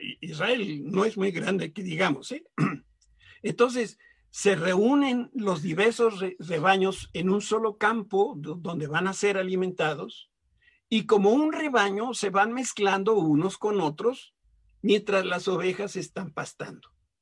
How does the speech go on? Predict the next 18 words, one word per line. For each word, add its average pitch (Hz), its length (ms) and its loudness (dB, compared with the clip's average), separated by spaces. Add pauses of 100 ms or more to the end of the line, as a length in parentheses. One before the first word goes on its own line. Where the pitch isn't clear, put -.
(1300)
Por 196 140 2
su 208 180 -2
parte, 240 340 6
los 185 200 0
pastores, 196 760 0 (680)
pues, - 160 -8
también 165 320 2
se 208 160 2
reúnen 185 480 4
entre 185 380 4
ellos. 202 400 -4 (380)
Mira, 196 420 -4 (560)
este, 160 400 -12
ser 220 220 0
pastor 196 380 -2
debe 170 240 -2
ser 156 240 0
difícil, 147 560 -6